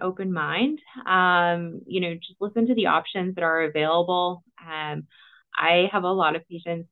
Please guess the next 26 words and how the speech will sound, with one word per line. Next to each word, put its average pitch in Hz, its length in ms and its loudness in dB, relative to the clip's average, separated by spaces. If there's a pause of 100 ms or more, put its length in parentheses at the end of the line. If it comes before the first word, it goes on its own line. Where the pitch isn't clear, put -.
that, 151 480 -2
you 165 180 -16
know, 156 140 -20 (200)
of 180 100 -10 (140)
course, 160 280 -2
it's 151 160 -20
an 165 80 -10
emotional 151 460 -8
journey. 147 520 -8
You 147 160 -10
know, 143 140 -10
like 147 160 -14
I 147 240 -4 (560)
talked 156 160 0
about 151 160 -2
earlier, 147 360 2
I, 147 340 2
I - 20 2
went 147 280 -2 (120)
through, 147 480 0
you 147 180 -6
know, 139 160 -12 (260)
fertility 151 440 -4
issues 151 320 -6
myself. 147 720 -2
And, - 280 -6